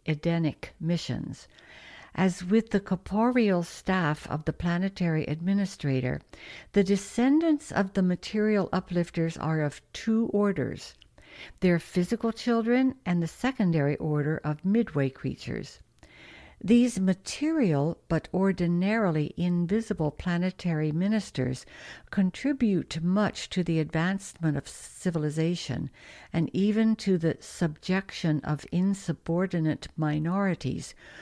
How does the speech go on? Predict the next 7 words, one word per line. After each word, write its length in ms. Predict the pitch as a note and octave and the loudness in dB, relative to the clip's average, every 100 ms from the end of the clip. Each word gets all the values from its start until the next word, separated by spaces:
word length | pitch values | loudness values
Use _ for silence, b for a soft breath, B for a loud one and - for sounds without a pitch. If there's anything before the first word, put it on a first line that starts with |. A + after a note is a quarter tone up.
| B | B
who 320 | - - F#3+ F3+ | -14 0 2 4
may 240 | E3+ D#3+ | 4 2
seek 600 | - - B3+ B3+ - - | -2 -2 -2 -2 -8 -12
to 180 | - F#3 | -2 -2
subvert 800 | - - D#3+ C#3 - F#3+ - - - | 0 0 -2 -2 -2 -2 -2 -8 -18
social 520 | - - F#3 F3+ F3 | -14 -2 -2 0 -2
development 760 | C#3+ C#3+ F3+ F#3 - F3+ F3+ | -2 -2 0 0 0 0 -2